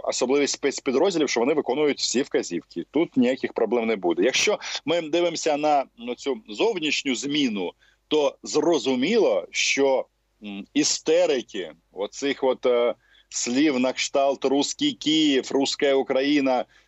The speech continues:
«давайте нарешті вирішимо українське питання», цього стане, звичайно, більше. Градус агресії, оця,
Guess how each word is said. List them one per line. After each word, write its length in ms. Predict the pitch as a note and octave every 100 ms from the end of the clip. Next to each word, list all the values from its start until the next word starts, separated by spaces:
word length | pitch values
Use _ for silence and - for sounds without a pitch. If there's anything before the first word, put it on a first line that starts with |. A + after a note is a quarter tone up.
| -
«давайте 460 | A#2+ B2+ C#3 C3+ C3+
нарешті 480 | C#3 C#3 C3+ -
вирішимо 520 | B2 C#3+ C3 - B2+ B2
українське 480 | A2 B2+ A#2+ -
питання», 480 | A2+ A#2+ D3+ F#3 D3+
цього 420 | - - C3 D#3
стане, 380 | D#3 - B2 A#2+
звичайно, 560 | A2 A2+ - G#2+ G2 A#2
більше. 520 | G#2+ F#2 D#2 - D#2 - - - _
Градус 440 | G2 B2 C#3 D3 D3+
агресії, 920 | C#3 C#3+ D3 B2+ G2+ - F#2+ F2+ F#2
оця, 420 | G#2+ A#2+ C#3+ C3